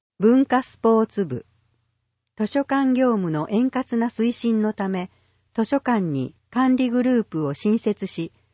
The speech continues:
スタッフ制からグループ制に変更しました。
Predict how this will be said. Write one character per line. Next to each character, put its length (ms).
ス 120
タ 180
ッ 20
フ 180
制 280
か 160
ら 180
グ 140
ル 140
ー 60
プ 140
制 300
に 200
変 220
更 220
し 160
ま 120
し 120
た。 240